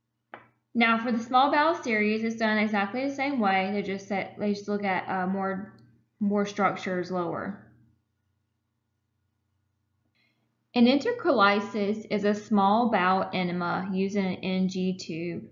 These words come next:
So what they do is they usually will put this down, um, an N G tube down using a,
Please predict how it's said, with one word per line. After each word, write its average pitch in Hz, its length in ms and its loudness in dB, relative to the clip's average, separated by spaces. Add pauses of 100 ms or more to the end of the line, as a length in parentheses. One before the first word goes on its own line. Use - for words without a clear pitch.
(360)
So 247 260 2
what 269 300 4
they 320 160 4
do 196 640 2
is 190 400 0
they 196 360 -2
usually 285 500 0
will 226 200 0
put 220 320 0
this 190 300 -2
down, 175 640 -4 (100)
um, 170 460 -8 (340)
an 202 140 2
N 214 180 6
G 226 160 2
tube 214 280 0
down 185 500 0
using 202 320 0
a, 170 260 -6